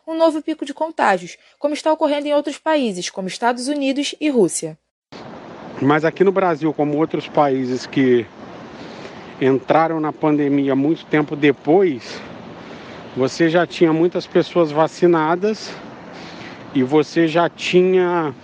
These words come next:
Speaker 2: uma população que tinha tido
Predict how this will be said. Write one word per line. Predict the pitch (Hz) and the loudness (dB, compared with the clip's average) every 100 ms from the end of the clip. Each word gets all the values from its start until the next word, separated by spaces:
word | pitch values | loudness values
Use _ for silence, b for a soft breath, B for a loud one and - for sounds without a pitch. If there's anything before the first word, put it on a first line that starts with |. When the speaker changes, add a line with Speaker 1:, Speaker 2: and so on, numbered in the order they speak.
| - - - B B B B - | -18 -16 -16 B B B B 2
Speaker 2:
uma | 151 | 2
população | - 160 - 175 165 - 170 156 | 2 -2 2 4 2 0 0 0
que | - | -2
tinha | 151 - 196 202 170 | -8 0 2 4 2
tido | - 185 185 147 131 | -2 2 4 2 -2